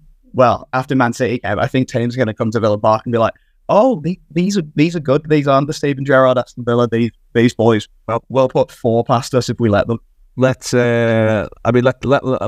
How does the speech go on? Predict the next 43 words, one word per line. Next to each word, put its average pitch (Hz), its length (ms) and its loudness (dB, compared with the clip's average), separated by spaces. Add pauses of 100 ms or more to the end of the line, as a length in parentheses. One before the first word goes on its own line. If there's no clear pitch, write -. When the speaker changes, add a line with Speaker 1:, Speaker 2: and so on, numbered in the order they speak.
(140)
Speaker 2:
I 127 60 -4
mean, 151 100 -2
let 180 80 2
it 180 60 -2
be 151 80 -2
stated, 131 400 -2
the 117 60 0
Friday 120 340 0
show, 107 280 2
I 95 40 0
think, 107 180 0
from 107 140 0
about 104 180 2
week 104 240 -2
two 104 280 0
of 104 100 0
the 104 80 -4
season, 101 500 0
was 95 140 -6
not 101 160 0
saying 95 220 2
that 98 100 2
Aston 95 260 0
Villa 92 180 2
at 90 80 2
Villa 92 160 2
Park 90 300 0
were 92 60 -6
a 90 40 -2
soft - 260 0
touch. - 340 -4 (440)
Uh, 101 300 -2
I - 80 0
think 110 140 -6
Speaker 1:
Yes. - 160 -12
Speaker 2:
we 113 80 0
were, 104 80 0
we 120 160 2
were, 110 80 0
I - 120 -4
think - 220 -4
we 131 80 0
were, 127 200 2